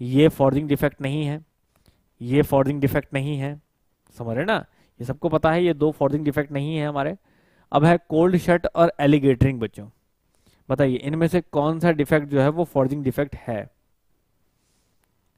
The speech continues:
इनमें से कौन सा जो है वो फॉर्जिंग डिफेक्ट है? भाई सैग स्लैग इंक्लूजन आपने देखा है वो वेल्डिंग में होता है हमारे,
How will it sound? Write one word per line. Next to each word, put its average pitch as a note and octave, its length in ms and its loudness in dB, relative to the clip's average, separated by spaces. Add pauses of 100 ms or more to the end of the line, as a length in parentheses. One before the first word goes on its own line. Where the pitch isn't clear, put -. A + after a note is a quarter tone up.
(140)
इनमें C#3+ 240 -6
से E3 120 -4
कौन C#3 400 -4
सा E3 140 2
जो D3 160 2
है C#3 140 2
वो D#3 160 0
फॉर्जिंग C#3 440 -4
डिफेक्ट C3+ 340 -4
है? A2 340 -10 (500)
भाई C#3 80 -2
सैग C#3+ 380 0
स्लैग D3 360 0
इंक्लूजन D3 640 0
आपने C#3 280 -2
देखा C3 220 -2
है C#3 60 2
वो D#3+ 140 0
वेल्डिंग C#3 400 2
में D#3 60 -2
होता D3+ 180 2
है D3+ 60 2
हमारे, C#3+ 300 -4